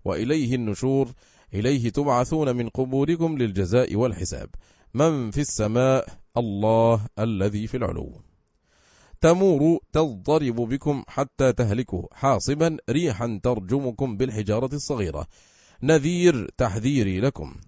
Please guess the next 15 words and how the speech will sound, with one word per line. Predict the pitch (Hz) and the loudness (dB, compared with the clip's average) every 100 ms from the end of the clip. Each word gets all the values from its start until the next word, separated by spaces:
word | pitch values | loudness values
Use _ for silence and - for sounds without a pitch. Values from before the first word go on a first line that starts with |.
| - _ - | -20 _ -4
نكير، | 139 139 147 147 127 147 165 - | -2 0 0 0 0 0 -4 -4
إنكاري | 127 113 110 127 101 95 117 120 | -2 -2 0 2 2 2 0 0
عليهم | 90 113 123 101 113 - | 0 0 0 0 -2 -2
وتغيير | 107 104 95 107 127 95 | -2 -2 -2 -2 -2 -2
ما | 104 139 | 0 0
بهم | 98 113 | 2 -2
من | 131 139 | -2 -4
النعمة، | 104 78 65 76 - _ _ _ | -4 -6 -10 -12 -14 _ _ _
صافات، | - 160 160 160 156 151 151 151 - 135 113 90 | 2 6 8 8 6 6 6 4 2 0 0 0
باسطات | 107 85 117 139 127 117 120 143 131 | -4 -4 0 2 2 0 0 2 2
أجنحتها | 123 - 117 107 113 104 123 101 82 50 110 | -2 -2 -4 -2 -4 -2 0 -2 -2 -6 -4
عند | 123 117 | -2 -2
طيرانها | 107 120 117 135 147 151 147 127 | -2 -2 0 2 0 0 -2 -2
في | |
الهواء، | 143 95 87 67 | -4 -2 -2 -6